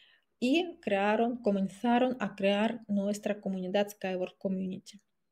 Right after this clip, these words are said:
ya que todo comienza con la relación entre las personas que están unidas en la comunidad. Y aquí os estoy enviando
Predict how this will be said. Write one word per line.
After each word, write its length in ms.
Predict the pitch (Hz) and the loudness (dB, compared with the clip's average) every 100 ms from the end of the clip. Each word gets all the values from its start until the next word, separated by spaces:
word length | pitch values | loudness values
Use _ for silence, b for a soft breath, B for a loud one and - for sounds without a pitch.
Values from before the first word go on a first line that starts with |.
| _ | _
ya 260 | - 196 190 | 0 0 2
que 100 | 180 | 0
todo 440 | - - 262 285 | 0 4 6 6
comienza 560 | 277 247 226 226 - 226 | 6 4 4 2 -2 -2
con 300 | - 254 269 | 0 2 2
la 160 | 233 208 | 2 2
relación 720 | 190 175 185 - - 254 269 | 0 -4 -6 -6 0 2 2
entre 280 | 214 208 208 | 2 2 2
las 160 | 190 - | -2 -4
personas 580 | - 180 233 240 247 - | -8 -2 2 2 0 -6
que 160 | - 180 | -4 -4
están 640 | 185 _ - 208 233 B B B B - | -6 _ -2 0 -2 B B B B -2
unidas 680 | 262 233 202 202 208 - - | 4 4 4 2 0 -6 -8
en 260 | 196 202 196 | -2 0 -2
la 240 | 185 185 | -4 -8
comunidad. 560 | 196 185 180 180 175 185 _ _ _ _ B B B B B | -6 -6 -4 -4 -6 -8 _ _ _ _ B B B B B
Y 180 | - 240 | 2 6
aquí 580 | 247 233 - 247 254 - | 6 4 0 0 0 -2
os 300 | 214 220 214 | 0 0 -2
estoy 260 | 214 - 208 | -4 0 0
enviando 600 | 208 196 196 202 190 185 | 2 0 0 0 0 -2